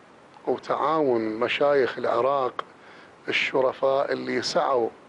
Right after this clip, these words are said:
لقرض هذه الحالة والظاهرة السيئة، بصراحة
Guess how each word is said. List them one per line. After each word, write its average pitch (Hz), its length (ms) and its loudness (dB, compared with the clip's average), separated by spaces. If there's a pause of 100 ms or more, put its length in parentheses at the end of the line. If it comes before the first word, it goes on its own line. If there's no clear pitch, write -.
(1500)
لقرض 127 480 0
هذه 131 360 0
الحالة 131 440 0
والظاهرة 123 580 0
السيئة، 131 600 0 (1800)
بصراحة 156 720 0